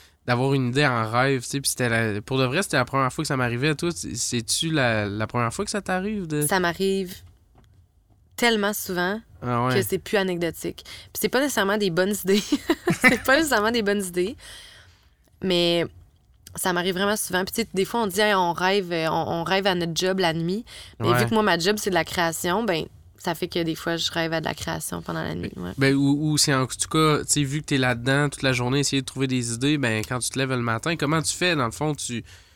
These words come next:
Speaker 1: quand tu te lèves le matin, t'as, t'as rêvé à quelque chose, tu fais comment, tu le notes tout de suite,
Speaker 2: Ouais,
Speaker 1: c'est quoi que
Speaker 2: ouais,
Speaker 1: tu
Speaker 2: ouais.
Speaker 1: fais ?
Speaker 2: Ouais, ouais, si c'est bon, je vais le noter, puis je vais, je vais en parler tout de suite, parce que c'est bizarre, mais tu sais, un peu comme un... quand tu te réveilles d'un rêve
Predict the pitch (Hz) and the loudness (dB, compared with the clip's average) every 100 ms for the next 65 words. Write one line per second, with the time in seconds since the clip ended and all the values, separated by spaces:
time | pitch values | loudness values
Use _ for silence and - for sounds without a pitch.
0 | _ 131 131 151 151 143 139 127 160 165 | _ 0 2 2 4 4 2 0 0 0
1 | 151 135 - 127 120 123 131 135 127 - | 2 -2 -2 -2 0 0 0 0 -2 -2
2 | 151 143 - 113 120 123 113 - 117 123 | -2 -2 -4 -6 -4 -4 -6 -4 -2 0
3 | 135 - - - 190 208 196 196 190 180 | -2 -2 -8 -4 0 2 4 6 6 4
4 | 175 170 170 - - - - - 196 190 | 4 2 0 -6 -20 -20 -6 2 4 4
5 | 185 - 285 269 185 233 214 180 175 165 | 2 -2 0 2 2 2 2 2 2 0
6 | 190 202 - 165 165 151 - - 170 165 | 0 0 -2 0 0 0 -2 -2 0 2
7 | 170 175 185 - 214 214 - 175 160 - | 0 0 -2 -2 -2 -2 -2 0 -2 -4
8 | - - - 180 160 190 220 220 190 208 | -18 -14 -6 -2 2 2 4 2 0 2
9 | 208 175 165 - - - - _ _ _ | 0 2 0 -2 -10 -20 -20 _ _ _
10 | _ - 208 - 196 226 196 175 202 | _ 0 0 2 4 4 4 4 4